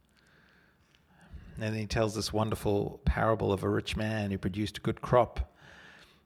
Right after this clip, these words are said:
He thinks, "What shall I do? I have no place to store my crops." Then he said, "This is what I'll do. I'll tear down my barns and build bigger ones, and there I will store all my grain and my goods. And I'll say to myself, 'You have plenty of good things laid up for many years. Take life easy, eat, drink, and be merry.'"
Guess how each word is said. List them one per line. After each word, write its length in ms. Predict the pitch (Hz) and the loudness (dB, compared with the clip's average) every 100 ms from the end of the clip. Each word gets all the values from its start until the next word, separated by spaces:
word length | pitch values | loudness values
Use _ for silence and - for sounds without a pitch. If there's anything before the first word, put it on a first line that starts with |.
| - | -8
He 80 | |
thinks, 180 | 117 113 | -6 2
"What 180 | 117 156 | 4 6
shall 140 | 143 | 8
I 120 | 135 135 | 8 10
do? 220 | 160 151 | 12 12
I 40 | |
have 100 | 127 | 12
no 140 | 143 147 | 8 6
place 280 | 151 147 - | 6 4 4
to 100 | 123 | 0
store 260 | - 156 | 8 8
my 140 | 131 113 | 8 2
crops." 340 | - 156 - | 4 4 4
Then 140 | 139 | 2
he 60 | 151 | 4
said, 180 | 147 175 | 2 2
"This 140 | 233 | 4
is 80 | 180 | 6
what 120 | 139 | 8
I'll 100 | 117 | 8
do. 160 | 139 208 | 8 6
I'll 120 | 113 | 4
tear 260 | - 208 208 | 4 6 8
down 180 | 196 | 8
my 140 | 196 185 | 10 8
barns 400 | 160 208 202 175 | 8 8 8 8
and 140 | 170 | 10
build 220 | 220 202 | 10 10
bigger 200 | 240 220 | 10 10
ones, 300 | 185 175 156 | 12 12 12
and 120 | 147 170 | 8 8
there 220 | 202 190 | 8 10
I 80 | 180 | 10
will 140 | 165 | 8
store 380 | - - 208 214 | 4 8 10 12
all 240 | 240 240 | 12 12
my 180 | 220 202 | 10 6
grain 280 | 202 214 214 | 8 6 8
and 100 | 196 | 8
my 140 | 196 | 8
goods. 380 | 185 208 190 156 | 10 10 10 10
And 80 | 175 | 8
I'll 100 | 175 | 10
say 180 | - 196 | 8 8
to 60 | |
myself, 680 | 180 175 196 180 - - - | 8 8 8 6 4 -16 0
'You 100 | 233 | 4
have 100 | 220 | 6
plenty 320 | - 220 220 | 6 8 10
of 80 | 208 | 10
good 180 | 180 190 | 10 10
things 200 | 196 175 | 8 6
laid 200 | 190 196 | 6 6
up 120 | 196 | 6
for 100 | - | 8
many 240 | 185 202 190 | 8 8 8
years. 280 | 180 175 - | 10 8 6
Take 260 | 226 214 | 2 4
life 200 | 190 190 | 4 4
easy, 280 | 196 190 175 | 4 4 4
eat, 240 | 196 208 - | 2 0 4
drink, 260 | 196 190 | 4 4
and 80 | 165 | 4
be 120 | 156 | 6
merry.'" 460 | 156 185 190 139 | 6 6 6 4